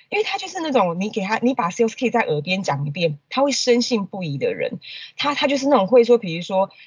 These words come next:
每一个月什么投-，呃，每个月你只要投资一万块，然后你只要缴，呃，二十年之后，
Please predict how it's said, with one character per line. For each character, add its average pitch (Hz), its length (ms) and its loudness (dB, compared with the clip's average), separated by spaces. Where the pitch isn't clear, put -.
每 175 240 2
一 175 40 -6
个 196 140 0
月 214 260 2
什 165 140 -4
么 156 80 -4
投-， 160 180 -10
呃， 180 160 -2
每 165 180 0
个 185 80 -4
月 226 200 4
你 180 80 -2
只 165 80 -2
要 170 100 2
投 165 220 -2
资 180 160 -10
一 160 100 -6
万 160 220 0
块， 147 280 -2
然 180 180 4
后 220 160 2
你 185 120 0
只 165 80 0
要 160 100 2
缴， 139 400 -2
呃， 139 360 -4
二 - 120 2
十 - 220 -4
年 156 220 -2
之 170 200 -2
后， 160 320 0